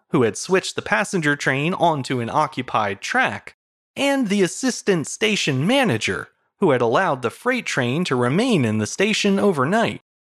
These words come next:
Both trains involved in the crash were operated by Pakistan Railways,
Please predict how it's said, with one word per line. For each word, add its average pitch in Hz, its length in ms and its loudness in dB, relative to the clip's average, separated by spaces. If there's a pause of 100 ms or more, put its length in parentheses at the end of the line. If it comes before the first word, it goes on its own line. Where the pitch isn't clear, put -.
(520)
Both 302 480 0
trains 131 560 0
involved 170 580 2
in 143 100 0
the 120 60 0
crash 135 600 0 (180)
were 185 180 2
operated 233 680 2
by 123 180 2
Pakistan 214 840 0
Railways, 143 880 0